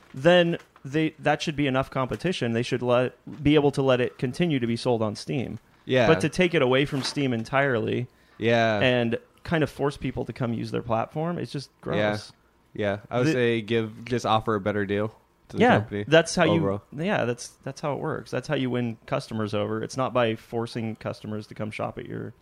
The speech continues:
Speaker 1: your
Speaker 2: At your,
Speaker 1: store.
Speaker 2: your store.
Speaker 1: The, the digital marketplace is already way too fractured, and every time I see a story like this that fractures it further, it annoys me.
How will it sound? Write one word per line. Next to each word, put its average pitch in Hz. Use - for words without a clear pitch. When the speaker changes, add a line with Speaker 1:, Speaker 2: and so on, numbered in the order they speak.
Speaker 1:
your 117
Speaker 2:
At 101
your, -
Speaker 1:
store. 120
Speaker 2:
your 110
store. 151
Speaker 1:
The, 160
the 170
digital 180
marketplace 131
is 113
already 113
way 107
too 107
fractured, 117
and 123
every 135
time 120
I 117
see 117
a 110
story 110
like 117
this 123
that -
fractures 107
it -
further, 110
it 107
annoys 104
me. 110